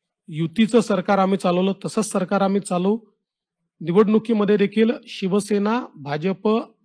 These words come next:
रिपाई आणि आमचे जे मित्रपक्ष आहेत, अशी आमची युती असेल. त्यांच्या जागा, आमच्या जागा आणि उरलेल्या जागांचं वाटप आम्ही करू आणि त्या वाटपानुसार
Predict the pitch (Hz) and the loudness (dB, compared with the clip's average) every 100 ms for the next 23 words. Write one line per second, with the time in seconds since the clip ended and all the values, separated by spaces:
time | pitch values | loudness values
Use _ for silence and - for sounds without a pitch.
0 | _ 151 175 - 208 208 202 185 185 190 | _ -10 -6 -2 0 0 -2 -4 -4 -4
1 | 202 175 - 208 180 - 185 - - _ | -2 -4 -4 -4 -6 -2 -2 -2 -10 _
2 | _ _ 165 - 214 185 220 180 170 208 | _ _ -2 4 6 6 4 4 6 4
3 | 202 214 214 240 - _ _ _ _ _ | 4 6 4 4 -6 _ _ _ _ _
4 | _ _ 180 165 190 220 190 180 180 214 | _ _ 0 2 4 6 6 4 6 6
5 | 180 165 214 190 185 180 214 262 - _ | 4 2 0 2 2 4 4 2 -4 _
6 | _ - 170 190 180 196 202 196 185 190 | _ -6 -2 0 4 6 6 4 2 2
7 | 175 185 156 208 202 196 208 208 226 - | 0 0 2 2 0 0 0 0 -2 -6
8 | _ _ _ _ _ _ 156 185 254 302 | _ _ _ _ _ _ 4 8 8 8
9 | - - - _ _ _ 220 240 202 175 | 4 -4 -20 _ _ _ 2 6 6 4
10 | - 214 208 - 233 | 4 4 4 4 4